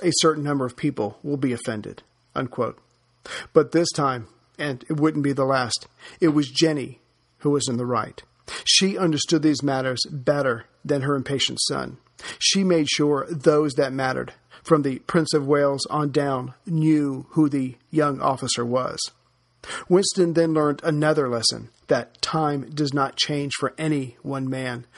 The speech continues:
no matter his pleas or plans. As correspondence took three weeks to get from Britain to India, it was only by November that the anxious author was able to read and realize the impression his articles made.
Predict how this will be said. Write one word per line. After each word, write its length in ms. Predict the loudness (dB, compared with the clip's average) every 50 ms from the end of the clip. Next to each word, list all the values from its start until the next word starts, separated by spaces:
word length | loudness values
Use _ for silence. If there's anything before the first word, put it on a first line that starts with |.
| -18 -18 -14 -4 0
no 160 | 2 2 4
matter 480 | 2 2 0 0 0 -2 -4 -6 -8 -14 _
his 220 | -4 -2 -2 -2 -2 -6
pleas 440 | -6 -2 0 0 2 2 0 -2 -2 -6 -6 -8 _ _ _ _ _
or 120 | -4 -2 -2
plans. 460 | -2 -4 -4 -4 -4 -4 -6 -6 -6 -8 -8 -8 _ _ _ _ _ _ _ _ _ -12 -10 -10 -6 0
As 140 | 2 2 2
correspondence 800 | 2 0 0 0 0 0 -2 0 2 2 2 2 0 -2 -4 -6 -6 -4 _
took 220 | -2 -2 -2 -2
three 200 | 0 2 2 2
weeks 320 | 4 4 2 2 2 -2 -4
to 100 | -4 -4
get 340 | -4 0 0 0 0 0 -4
from 160 | -6 -6 -2
Britain 360 | -2 -2 -2 -2 -4 -10 -8 -6
to 140 | -6 -4 -2
India, 380 | -2 0 0 0 -2 -2 -4 -8 _ _ _ -14 -14 -12 0 4
it 80 | 6 6
was 160 | 6 4 2
only 240 | 2 2 4 4 4
by 160 | 4 4 4
November 600 | 4 0 2 2 2 2 2 0 0 -2 -2 -6 _
that 180 | 0 0 2 2
the 140 | 0 -2 -2 -2
anxious 360 | -2 0 0 0 -2 -2 -2
author 460 | 0 0 0 0 0 -2 -2 -2 -2 -2
was 180 | -2 -2 -2 0
able 240 | 0 0 0 0 0
to 160 | -2 0 -2 0
read 420 | 2 2 2 2 0 0 -4 -6 -10 _
and 300 | 0 2 2 2 4 4
realize 440 | 4 4 4 2 0 -4 -4 -6 -10 -12 -12 -16 -18 -20 -8 0
the 120 | 2 2
impression 520 | 4 2 2 2 2 2 2 2 -2 -2 -2
his 200 | -2 -4 -4 0
articles 540 | 2 2 2 2 0 -2 -4 -6 -4 -4 -4
made. 360 | -4 -4 -4 -4 -6 -10